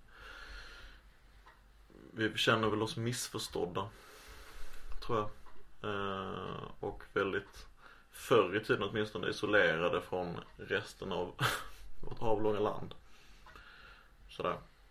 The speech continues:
Så att jag tror att det gör att vi hela tiden vill bevisa att Malmö är någonting speciellt, någonting unikt. Det behöver inte alltid vara liksom att vi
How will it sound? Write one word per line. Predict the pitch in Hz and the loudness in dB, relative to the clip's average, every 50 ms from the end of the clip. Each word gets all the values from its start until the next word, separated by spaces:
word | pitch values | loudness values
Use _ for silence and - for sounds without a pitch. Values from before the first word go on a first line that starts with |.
| - - - | -20 -14 -6
Så | - - 110 | 2 4 4
att | 101 - | 8 8
jag | 107 101 | 6 6
tror | - - 110 107 104 | 8 8 10 10 10
att | 101 92 87 | 8 8 10
det | 107 101 98 98 | 10 12 12 12
gör | 107 110 107 98 95 92 | 12 12 12 12 10 8
att | 90 87 | 6 6
vi | 90 98 95 92 90 85 92 | 4 2 4 4 4 4 6
hela | 107 95 87 95 | 6 6 6 4
tiden | - 92 90 87 85 | 2 0 0 0 -2
vill | 87 85 | -2 -2
bevisa | - 87 85 90 92 85 82 82 - - - - 85 85 78 76 69 - - - - - - - - - - - | -2 -2 0 0 0 0 0 -2 -6 -6 -2 -2 0 0 0 -2 -6 -10 -16 -20 -20 -20 -20 -20 -20 -20 -20 -6
att | - 87 82 82 - - | -2 -2 -2 -2 -2 -2
Malmö | 87 85 82 85 82 82 82 82 - | 0 0 2 0 0 -2 -2 -4 -2
är | - 87 82 82 85 - - - - - - - - - - - - - - - - - - | 0 0 0 0 -2 -2 -4 -6 -10 -16 -20 -20 -20 -20 -20 -20 -20 -20 -20 -20 -20 -16 -10
någonting | - - 80 82 - 85 82 80 | -8 -8 -8 -6 -4 -4 -4 -4
speciellt, | - - - 82 - - 87 85 78 73 - 78 - - - - - - | -6 -8 -8 -8 -4 0 2 4 4 4 2 0 -4 -8 -16 -14 -10 -6
någonting | 82 80 76 73 - - - | -6 -6 -6 -6 -8 -6 -4
unikt. | 87 85 85 76 73 71 - - - | -2 0 0 0 -2 -4 -8 -12 -12
Det | - - 95 - | -4 -2 2 4
behöver | 92 98 | 4 4
inte | 107 107 110 | 4 8 8
alltid | 110 101 - 92 90 | 8 8 8 6 4
vara | 92 90 | 6 6
liksom | 90 90 - 90 90 | 4 2 0 -4 -4
att | 82 85 82 - | -6 -6 -4 -4
vi | 92 87 87 85 | -2 -2 -2 -2